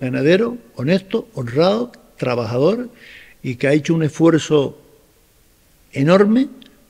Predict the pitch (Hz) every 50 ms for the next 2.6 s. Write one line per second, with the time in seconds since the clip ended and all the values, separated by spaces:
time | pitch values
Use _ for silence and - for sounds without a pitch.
0 | _ _ _ - 139 135 131 127 135 131 127 - 131 131 123 135 156 170 190 -
1 | - - 165 147 - - 135 123 - - 175 180 196 - - - 151 151 143 135
2 | 131 120 147 170 180 185 170 - 190 190 -